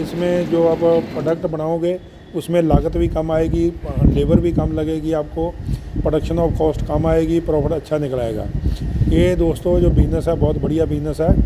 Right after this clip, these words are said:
इसमें करना क्या है, इसमें एक paper लेना है, एक टाइटल लेना है और wire लेना है। जो stitching wire का role ऐसा आता है,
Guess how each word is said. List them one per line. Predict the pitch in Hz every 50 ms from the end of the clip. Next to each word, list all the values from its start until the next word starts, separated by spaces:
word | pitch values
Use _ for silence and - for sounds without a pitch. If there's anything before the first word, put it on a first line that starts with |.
| - - - - - - - - -
इसमें | 156 - 175 190 190
करना | 180 185 170 165 175 185 185
क्या | 180 190 190
है, | 190 190 190 180
इसमें | 156 - 175 180 180
एक | 175 170
paper | - - 160 156 - 180 170
लेना | 170 170 170 170 175
है, | 175 175
एक | 170
टाइटल | 165 - 151 147 - - 160 165
लेना | 165 160 165 165
है | 170 170
और | 170 165 156 135
wire | 127 143 156 156
लेना | 151 139 135 135
है। | 135 139
जो | 135 143 135
stitching | - - 151 143 160 156
wire | 151 143 147 151 147
का | 151 151
role | 143 139 135 139 143
ऐसा | 139 135 - 143
आता | 139 131 - 147
है, | 151 170